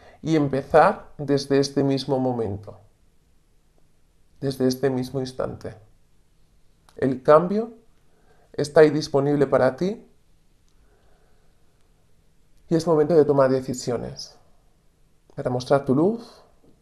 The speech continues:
para crear, para salir de la oscuridad y para encontrar y valorar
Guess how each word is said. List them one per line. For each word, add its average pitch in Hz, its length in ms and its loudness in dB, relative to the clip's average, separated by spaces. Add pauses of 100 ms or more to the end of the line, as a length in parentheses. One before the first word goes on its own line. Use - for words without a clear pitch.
(640)
para 131 280 0
crear, 139 500 0 (1200)
para 135 220 -2
salir 156 300 2
de 156 80 4
la 139 80 10
oscuridad 135 800 2
y 139 100 -4
para 127 220 2
encontrar 127 680 2
y 147 60 2
valorar 147 760 4